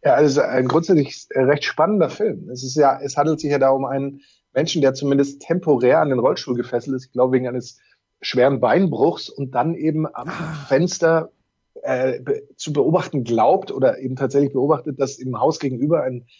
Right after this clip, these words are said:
Speaker 1: Mord, äh, passiert, glaube ich. Und wenn mich nicht alles täuscht, ohne zu spoilern, kumuliert das Ganze und die Spannung eben dann darin, dass, ähm, er, glaube ich, entdeckt wird und dann auch zu ihm jemand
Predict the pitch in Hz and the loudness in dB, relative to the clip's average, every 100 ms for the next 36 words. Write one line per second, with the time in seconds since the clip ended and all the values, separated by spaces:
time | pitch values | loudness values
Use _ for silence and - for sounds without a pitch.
0 | _ _ 110 160 185 - 147 _ 123 - | _ _ -2 -2 -2 -10 -12 _ -12 -12
1 | - 120 117 110 110 123 - 131 107 107 | -4 -2 -2 -6 -10 -10 -2 0 0 -2
2 | 98 98 - _ - _ _ - 131 127 | -4 -6 -12 _ -20 _ _ -8 -8 -6
3 | - - 123 143 156 143 - - 160 170 | -12 -8 0 2 4 2 2 4 4 2
4 | - - _ - 120 156 190 - - _ | -4 -8 _ -2 2 4 2 -2 -10 _
5 | - 170 160 - 123 - 117 139 147 160 | 0 2 2 0 -8 -2 2 2 2 -2
6 | - _ _ - 131 127 127 196 180 127 | -12 _ _ -10 0 2 4 2 2 -2
7 | - 147 156 143 123 - 131 139 151 131 | -2 -2 -2 -2 -2 -2 0 2 2 0
8 | 127 120 110 120 147 139 131 123 127 131 | 0 0 2 2 0 -4 -4 0 0 0
9 | - - - - - 127 123 123 - 127 | -6 -8 -10 -12 -4 -4 -2 -6 -4 2
10 | 151 147 139 139 - - 123 - 151 - | 2 4 2 2 -2 -6 -6 -6 -6 -6
11 | - 120 165 127 131 135 139 - 139 - | -4 2 4 2 -2 0 0 0 -2 -2
12 | - - 131 - 196 214 113 87 - _ | -10 -8 -8 0 2 4 2 -2 -8 _
13 | _ _ _ - 123 123 120 123 120 | _ _ _ -2 2 4 2 0 -4